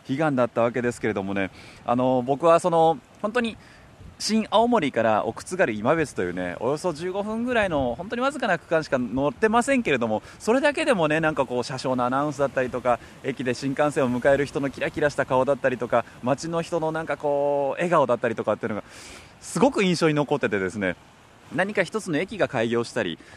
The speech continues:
何かの路線が開通したりした時に、その場に居合わせたことが僕は初めてだったので、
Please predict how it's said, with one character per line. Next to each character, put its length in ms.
何 160
か 120
の 80
路 120
線 200
が 580
開 160
通 160
し 80
た 80
り 140
し 80
た 80
時 160
に、 160
そ 140
の 80
場 120
に 120
居 60
合 20
わ 60
せ 80
た 60
こ 80
と 60
が 60
僕 180
は 120
初 260
め 140
て 80
だ 80
っ 40
た 120
の 100
で、 220